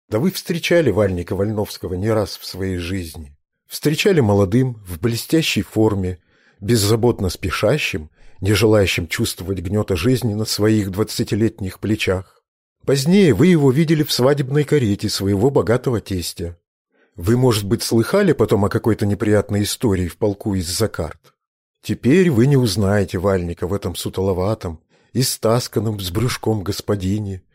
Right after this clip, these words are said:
в пыльных дырявых сапогах, в истасканной крылатке, в белой, грязной от пальцев фуражке. Его нос сделался мясистым и красным, появилась колючая щетина,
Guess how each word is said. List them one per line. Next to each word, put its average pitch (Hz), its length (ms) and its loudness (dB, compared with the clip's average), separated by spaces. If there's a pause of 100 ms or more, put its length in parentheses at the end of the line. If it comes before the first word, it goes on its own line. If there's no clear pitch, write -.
(400)
в - 160 -20
пыльных 156 480 2
дырявых 104 440 2
сапогах, 92 720 -6 (480)
в 95 140 0
истасканной 110 640 0
крылатке, 104 640 0
в 92 100 -6
белой, 135 460 2
грязной 110 540 2
от - 120 -4
пальцев 95 400 -2
фуражке. 85 800 -6 (460)
Его 120 340 2
нос 147 420 2
сделался 113 680 2
мясистым 110 760 0
и 180 80 2
красным, 90 720 -2 (280)
появилась 170 560 4
колючая 110 460 0
щетина, 117 720 -2